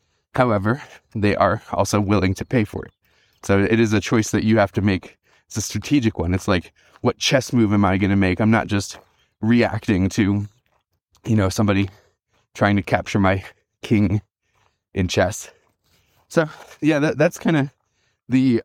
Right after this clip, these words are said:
overview of nonprofit events. I will share a quick story about that American Cancer Society gig that we played. Uh, this was for my group, Dream City Strings. I don't remember the exact year. I think it was, like, twenty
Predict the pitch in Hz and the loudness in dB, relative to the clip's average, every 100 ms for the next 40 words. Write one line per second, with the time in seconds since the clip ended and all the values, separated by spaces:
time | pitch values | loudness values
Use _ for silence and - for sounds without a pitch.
0 | - 135 135 139 123 117 110 131 117 110 | -2 -2 0 2 2 2 2 0 0 0
1 | 104 113 - 165 - 156 - 131 - 143 | -2 0 0 0 0 -2 -2 -4 -4 0
2 | 135 113 98 101 98 - 110 110 - 110 | 2 2 2 2 0 2 2 0 0 -2
3 | 123 120 104 113 - 104 104 98 101 104 | -2 -2 -4 -4 0 0 2 0 0 -2
4 | - _ _ _ _ 104 104 113 110 98 | -8 _ _ _ _ -2 0 0 0 0
5 | 101 110 - _ _ _ _ _ - 98 | 0 -6 -16 _ _ _ _ _ 0 2
6 | 110 127 117 127 107 101 107 95 117 110 | 2 0 0 2 2 2 0 0 0 0
7 | 117 101 - 110 110 110 - _ _ _ | 0 -2 0 0 0 -2 -10 _ _ _
8 | - 165 185 170 143 113 107 107 - 110 | -4 -2 0 0 2 2 2 0 2 -2
9 | - 135 135 117 98 - 113 110 | 0 -2 0 0 -2 0 2 2